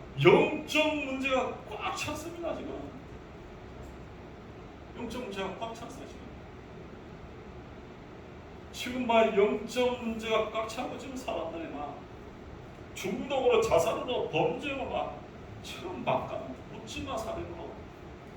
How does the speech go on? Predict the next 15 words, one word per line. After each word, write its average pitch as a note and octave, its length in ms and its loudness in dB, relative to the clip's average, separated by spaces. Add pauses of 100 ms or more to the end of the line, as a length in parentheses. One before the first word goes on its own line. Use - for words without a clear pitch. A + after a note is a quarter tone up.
(380)
지금 - 140 -12
세상이 D#3 400 -4
막 - 180 -6 (1400)
이 C3 100 -2
복음이 D3+ 360 2
없어서 C3 680 2 (920)
이렇게, C#3 640 4 (1080)
어, G2+ 480 0 (2000)
영적 G#2+ 320 -2
문제가 G#2 340 -2
가득 F#2+ 220 -8
찼습니다. G#2 680 -2 (680)
그래서 F2+ 240 -10
우리가 F#2 320 2 (680)
이 G#2 100 -4